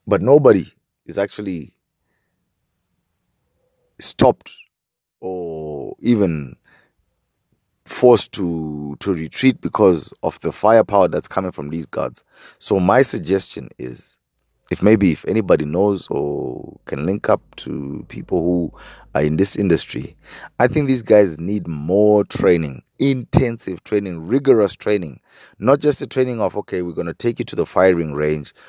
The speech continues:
for t-, five days. After that, you've got your certificate to become a, a cash in transit guard."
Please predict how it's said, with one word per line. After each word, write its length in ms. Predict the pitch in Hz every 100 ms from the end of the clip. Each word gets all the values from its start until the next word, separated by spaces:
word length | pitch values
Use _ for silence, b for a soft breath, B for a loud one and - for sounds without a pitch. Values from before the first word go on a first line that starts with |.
| b b
for 240 | - 67
t-, 140 | - -
five 320 | - 104 -
days. 400 | 82 85 80 - b b _
After 240 | 87 - 87
that, 220 | 85 -
you've 120 | 67
got 200 | - 73
your 60 | 80
certificate 640 | - 73 - - - -
to 100 | -
become 400 | - - 87 71
a, 480 | 71 65 65 - - _ _ _ _ _ -
a 60 |
cash 300 | - 95 -
in 100 | 85
transit 420 | - 87 76 -
guard." 340 | - 71 60